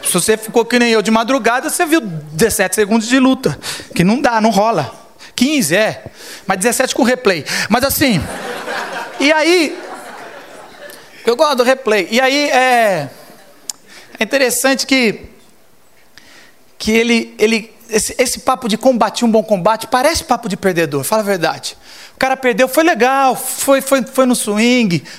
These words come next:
do bang, foi bacana, foi, foi decente. Assim, completei, meu, meu irmão agora tá fazendo,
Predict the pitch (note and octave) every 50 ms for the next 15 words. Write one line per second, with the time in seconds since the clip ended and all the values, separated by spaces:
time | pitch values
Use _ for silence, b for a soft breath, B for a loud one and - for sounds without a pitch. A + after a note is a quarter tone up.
0 | B B F3 G3 E3+ F3+ G#3 A3+ A#3+ A#3 G#3 D#3+ E3 - - C4 - D4+ C#4 -
1 | - C4+ C#4 D4 D4+ C#4+ B3 F3+ D3+ B2+ - B B B B B B B B B
2 | - - A#3 C4 C#4+ D4 G#3+ - - - - - - - - - _ - _ _
3 | _ - - D#4+ D4+ D4 - - - C4 C#4 B3+ - - C#4+ - - C4+ A3 -
4 | B B B _ D4+ E4+ D#4 - D#4+ D4+ C4+ - - - C#4 C#4+ C#4 B3 - B3+
5 | C#4+ C#4 - B3+ C#4+ D4+ C4 B3 C#4 D4 D4 B3+ G#3+ B3 C4 B3+ - A#3+ F#3 B3
6 | A#3+ G#3+ F#3+ A#3 B3 B3 B3+ A#3 G3+ E3+ C3 G#2+